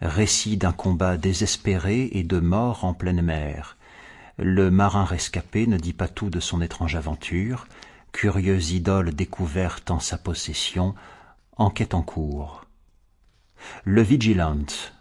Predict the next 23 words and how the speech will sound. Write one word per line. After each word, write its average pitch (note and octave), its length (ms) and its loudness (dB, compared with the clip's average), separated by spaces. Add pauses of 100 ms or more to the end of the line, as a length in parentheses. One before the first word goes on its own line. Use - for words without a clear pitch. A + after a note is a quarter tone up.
un F#2 220 2
cargo F#2+ 520 2
de E2 100 0
la D#2+ 100 -2
compagnie F2+ 420 2
Morrison F#2 720 2
au F2 80 0
départ E2+ 420 0
de D#2+ 80 -2
Valparaiso, E2+ 760 -2 (600)
a F2+ 140 4
regagné B2 420 4
ce C3 160 0
matin A2 380 2
son - 220 0
port G2+ 240 0
d'attache G#2+ 520 0
de G2 80 0
Darling F#2 440 4
Harbour E2 520 0 (360)
en F#2+ 200 6
remorquant B2 600 4
l'Alert, F2+ 720 2